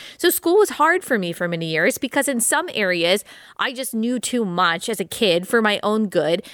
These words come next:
And in other areas like math or science, nothing came naturally. So I just didn't care. I didn't even try. So school was a difficult time for me, mostly because of the authority structure and the requirements that were there.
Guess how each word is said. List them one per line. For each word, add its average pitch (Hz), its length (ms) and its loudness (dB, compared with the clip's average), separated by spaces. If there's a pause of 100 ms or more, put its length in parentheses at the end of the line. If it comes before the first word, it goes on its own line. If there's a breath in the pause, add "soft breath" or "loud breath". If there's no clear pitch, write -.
And 175 100 0
in 185 80 2
other 285 240 2
areas 226 420 2
like 190 200 -6
math 202 320 0
or 160 80 -8
science, 254 560 0
nothing 302 340 0
came 233 180 -2
naturally. 196 460 -2
So 247 100 2
I 240 60 4
just 226 220 0
didn't 196 180 -4
care. 262 320 -2
I 190 60 4
didn't 185 220 -4
even 156 200 -8
try. 233 480 -2 (360 loud breath)
So 370 360 0
school 233 720 4
was 254 280 2
a 240 100 2
difficult 339 580 0
time 254 260 0
for 226 180 2
me, 185 200 0
mostly 277 640 4
because 294 320 0
of 214 60 -6
the 226 120 -2
authority 208 560 0
structure 190 480 -2
and 185 180 0
the 185 80 2
requirements 185 920 0 (200)
that 165 180 0 (360)
were 185 300 2
there. 160 400 -2